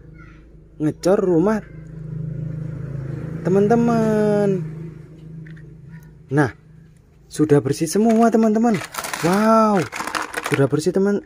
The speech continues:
semua, teman-teman. Nah, ini adalah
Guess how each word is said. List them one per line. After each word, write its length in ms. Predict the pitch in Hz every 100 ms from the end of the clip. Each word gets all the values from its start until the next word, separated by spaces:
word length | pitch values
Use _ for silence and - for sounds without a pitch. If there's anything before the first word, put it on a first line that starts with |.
| -
semua, 480 | - 196 220 220 220
teman-teman. 480 | 214 208 220 202 - - _ -
Nah, 240 | 143 147 - _ _ _ _ _ _ _ _ _ _
ini 460 | 175 151 131 190 -
adalah 560 | 156 131 120 123 180